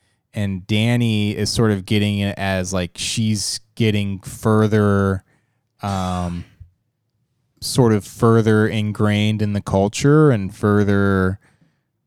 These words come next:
um, like, she's, like, deepening her experience by doing it. And Christian, you can tell, like, he doesn't wanna do it.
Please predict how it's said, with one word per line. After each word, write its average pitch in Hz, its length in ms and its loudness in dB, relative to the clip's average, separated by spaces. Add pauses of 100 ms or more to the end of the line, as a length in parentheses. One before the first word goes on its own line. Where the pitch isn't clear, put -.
(160)
um, 90 760 -4 (640)
like, 101 160 -6
she's, 104 240 -6
like, 95 160 -4
deepening 101 460 -2
her 95 180 -2
experience 101 580 -4
by 139 180 0
doing 147 320 0
it. 175 200 -4 (1300)
And 117 200 -4
Christian, 151 460 2
you 120 120 2
can 120 200 -2
tell, 123 340 4
like, 101 400 -2 (100)
he 123 120 -2
doesn't 127 240 2
wanna 123 160 2
do 110 240 4
it. 107 180 2